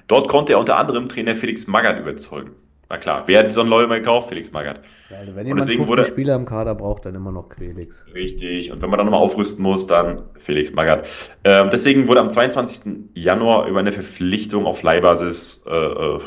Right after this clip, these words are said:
Speaker 1: verkündet. Ja.
Speaker 2: Ich hab immer noch gar kein, also wirklich gar keine Ahnung, ey. Ich weiß nicht, was
Speaker 1: Für die
Speaker 2: da
Speaker 1: Wölfe hat er dann acht Spiele gemacht, kein Tor.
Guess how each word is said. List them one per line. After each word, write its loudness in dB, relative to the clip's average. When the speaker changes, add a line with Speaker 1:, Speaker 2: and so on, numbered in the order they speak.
Speaker 1:
verkündet. -6
Ja. -4
Speaker 2:
Ich -20
hab -16
immer -6
noch -6
gar -6
kein, -6
also -10
wirklich -8
gar -2
keine -8
Ahnung, -8
ey. -10
Ich -14
weiß -8
nicht, -10
was -8
Speaker 1:
Für 6
die 8
Speaker 2:
da 6
Speaker 1:
Wölfe 6
hat 4
er 4
dann -6
acht -2
Spiele -4
gemacht, -2
kein -4
Tor. -4